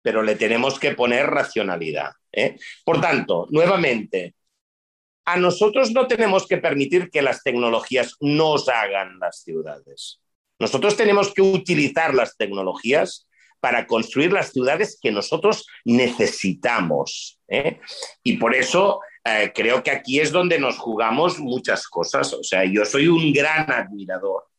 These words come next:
O sea, yo soy un gran admirador de la tecnología, pero un gran tecnólogo en un congreso dijo algo que para mí fue fantástico, que era, "La tecnología no tiene límites". O sea, la capacidad disruptiva de la tecnología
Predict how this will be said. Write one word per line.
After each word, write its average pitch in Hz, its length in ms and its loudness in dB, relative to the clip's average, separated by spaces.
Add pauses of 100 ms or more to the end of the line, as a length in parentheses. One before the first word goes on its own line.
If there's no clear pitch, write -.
(580)
O 165 100 0
sea, 175 200 0
yo 202 140 2
soy 247 140 0
un 208 120 4
gran 170 200 2
admirador 147 480 2
de 143 100 2
la 120 160 0
tecnología, 85 800 -4 (320)
pero 190 180 4
un 269 140 6
gran 247 300 4
tecnólogo 147 920 2 (380)
en 156 140 4
un 220 140 4
congreso 185 560 4
dijo 156 320 2
algo 143 300 2
que 147 120 -2
para 120 160 -2
mí 120 160 0
fue 151 200 0
fantástico, 95 680 -4
que 107 100 0
era, 85 200 0 (420)
"La 175 200 -2
tecnología 185 560 2
no 202 160 2
tiene 104 260 0
límites". 80 800 -10
O - 60 0
sea, 190 200 2
la 180 140 2
capacidad 180 600 0
disruptiva 156 840 0
de 104 100 4
la 98 180 2
tecnología 101 720 0